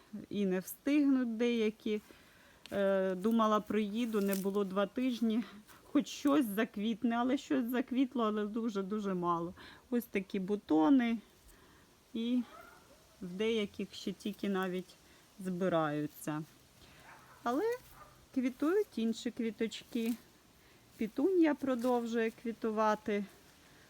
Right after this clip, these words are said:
Айстри дуже гарно квітують. Так, ось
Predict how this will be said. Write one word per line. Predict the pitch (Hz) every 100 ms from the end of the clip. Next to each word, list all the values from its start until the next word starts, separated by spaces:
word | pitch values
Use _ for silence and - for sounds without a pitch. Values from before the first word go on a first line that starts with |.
| -
Айстри | - 226 277 302 - - 269 269 - -
дуже | 220 240 233
гарно | 240 233 226 226 226 -
квітують. | - 226 - 220 220 220 220 - - - - - - - - - - - - - - - 539 539 - - -
Так, | - 285 294 - - - - - - - - -
ось | -